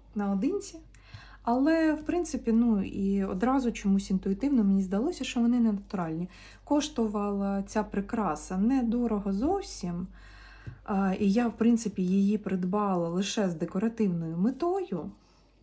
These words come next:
Мені дуже сподобалося, як це естетично виглядає. І думаю, що просто навіть заради декору це дуже прикольна історія. Тому абсолютно ніякого розчарування, ні обіцянок, ні пробачень, знаєте.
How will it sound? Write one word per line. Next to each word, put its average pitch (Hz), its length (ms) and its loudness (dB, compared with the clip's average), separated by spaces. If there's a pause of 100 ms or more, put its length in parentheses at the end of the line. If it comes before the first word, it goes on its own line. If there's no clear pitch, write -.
(1080)
Мені 226 280 6
дуже 190 260 0
сподобалося, 180 760 -4
як 180 220 -4
це 175 100 -6
естетично 185 680 -6
виглядає. 233 760 -6 (680)
І 233 80 -8
думаю, 202 440 -2
що 202 300 -6 (640)
просто 226 340 -2
навіть 202 340 0
заради 180 360 -2
декору 185 600 -4 (100)
це 359 140 -10
дуже 196 220 -4
прикольна 202 500 -2
історія. - 480 -8 (1500)
Тому 233 200 4
абсолютно 202 520 -2
ніякого 220 500 0
розчарування, 214 680 -2
ні 220 200 4
обіцянок, 226 520 -2
ні 208 100 0
пробачень, 214 600 -4
знаєте. 196 380 -6